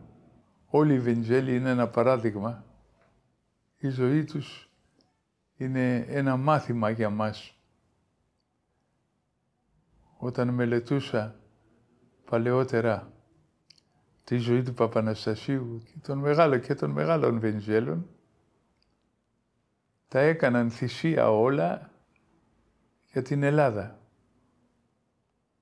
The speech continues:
Μπορεί η θυσία να μην εκτιμήθηκε, γιατί οι εχθροί τους ήτανε μεγάλοι την εποχή εκείνη και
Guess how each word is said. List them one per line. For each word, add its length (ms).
Μπορεί 400
η 60
θυσία 440
να 100
μην 160
εκτιμήθηκε, 640
γιατί 680
οι 160
εχθροί 460
τους 420
ήτανε 520
μεγάλοι 600
την 200
εποχή 360
εκείνη 440
και 480